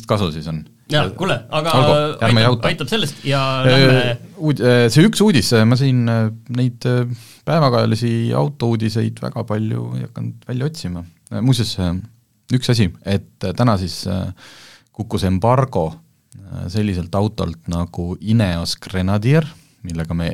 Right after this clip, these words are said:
Speaker 1: ei ole sõitmas käinud, ei ole ka kutset saanud eksklusiivset, äh, mis on siis nüüd, äh, selles mõttes põnev auto,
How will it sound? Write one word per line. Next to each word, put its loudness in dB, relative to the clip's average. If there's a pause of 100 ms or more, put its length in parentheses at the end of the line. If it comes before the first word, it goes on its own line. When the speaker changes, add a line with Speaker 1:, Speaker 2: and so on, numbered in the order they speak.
Speaker 1:
ei -2
ole 4
sõitmas 4
käinud, 6 (180)
ei -2
ole -2
ka -8
kutset 0
saanud 2
eksklusiivset, -2 (800)
äh, -4
mis -2
on 0
siis -6
nüüd, -4
äh, -2
selles 2
mõttes -2
põnev 0
auto, 0